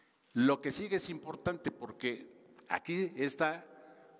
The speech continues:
una salvedad. Nosotros pudimos haber dado a conocer, de haberlo sabido, pues, y de hecho lo dimos a conocer, cuáles eran las comunicaciones que se habían dado entre Torre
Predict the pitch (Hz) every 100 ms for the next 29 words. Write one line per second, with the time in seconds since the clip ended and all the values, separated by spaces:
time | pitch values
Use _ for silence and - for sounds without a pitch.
0 | - 139 160 - 165 156 165 214 151 127
1 | 160 165 - 147 139 147 156 139 131 131
2 | 139 135 127 123 117 139 135 - - -
3 | - - - - - 104 123 131 143 131
4 | 131 107 - - - - 135 127 127 190
5 | - 160 139 190 208 147 - 131 131 175
6 | 135 156 143 165 151 143 - - - 113
7 | 113 120 120 117 117 147 - 127 139 131
8 | 139 131 127 135 131 131 123 131 131 123
9 | 127